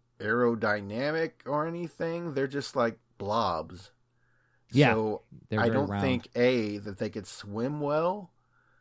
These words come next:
Speaker 1: and B, if you give them any sort of, like, tide and whirlpool, I don't think they're gonna do very well.
Speaker 2: No, I think that's right. I, I, and, and that's why I was saying, like, kid logic in the sense that this comes from our experience. You just pointed out you had a
Speaker 1: Mm-hmm.
Speaker 2: childhood experience where when you're watching this, you're like, "Yep, checks out."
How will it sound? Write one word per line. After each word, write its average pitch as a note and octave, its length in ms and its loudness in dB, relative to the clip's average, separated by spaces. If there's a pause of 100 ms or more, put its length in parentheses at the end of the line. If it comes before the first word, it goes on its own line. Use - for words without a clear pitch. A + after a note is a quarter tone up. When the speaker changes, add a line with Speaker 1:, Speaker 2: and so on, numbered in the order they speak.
(440)
Speaker 1:
and G2 280 -6
B, A2+ 520 -2
if G#2 160 -6
you G#2+ 120 -4
give A#2+ 240 -2
them A2+ 180 -2
any C3 200 -2
sort C3 300 -2
of, G#2 200 0
like, G2+ 240 -4 (460)
tide A#2+ 640 0
and F#2 220 -10
whirlpool, G#2 920 -6
I B2+ 120 0
don't D3+ 200 -2
think G#2+ 160 -6
they're G2 100 -4
gonna F#2+ 180 -8
do C3+ 200 -6
very F#2 260 -10
well. - 300 -16 (540)
Speaker 2:
No, B3+ 160 10
I E3+ 80 8
think F#3 160 4
that's E3+ 140 2
right. A2 380 2
I, C#3 160 6
I, D#3 60 4 (140)
and, C#3+ 200 4
and D3 120 0
that's D#3 160 -2
why G#3 80 4
I - 20 4
was D3+ 80 0
saying, E3 140 0
like, B2 160 -4
kid E3 180 0
logic B2 320 0
in A#2+ 80 0
the A2 60 -2
sense A#2 220 -2
that - 180 -2
this C#3 160 0
comes A#2+ 280 -4
from A2 240 -2
our G#2 140 -2
experience. A#2+ 320 -2
You A#2+ 100 -2
just C#3+ 180 0
pointed C#3 220 0
out C#3+ 140 4
you A#2 100 0
had A#2 120 2
a - 20 2
Speaker 1:
Mm-hmm. G2+ 100 2
Speaker 2:
childhood B2 260 0
experience B2 440 -2
where A2+ 140 2
when G#2 120 2
you're G#2+ 100 0
watching D3 340 2
this, G#2+ 180 0
you're A#2 80 2
like, G#2 220 2
"Yep, A#2 260 -2
checks B2+ 260 -2
out." F#3 300 4